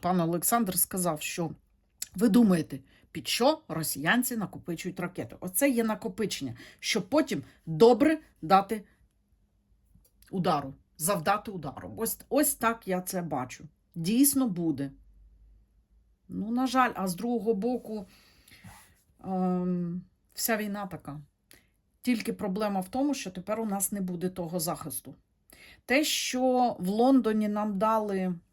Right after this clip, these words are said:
м, здається, ці, е, британці, то до тридцятого року. І там, ем, якась кількість, ем,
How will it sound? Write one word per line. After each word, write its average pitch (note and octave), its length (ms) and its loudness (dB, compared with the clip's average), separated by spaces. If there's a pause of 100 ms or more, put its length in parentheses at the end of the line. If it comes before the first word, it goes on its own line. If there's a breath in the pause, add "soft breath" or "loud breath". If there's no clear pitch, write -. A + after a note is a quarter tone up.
м, E3 320 -10 (100)
здається, E3 880 -6 (120)
ці, - 160 -10
е, D#3 360 -12
британці, F#3 720 0 (640 soft breath)
то E4 240 -2
до B3+ 160 2
тридцятого A#3 640 0
року. F#3 440 -6 (420 loud breath)
І G3+ 140 -10
там, C#4 560 4
ем, G#3+ 480 -4
якась G#3+ 460 -2
кількість, A3+ 800 -2
ем, F#3 580 -2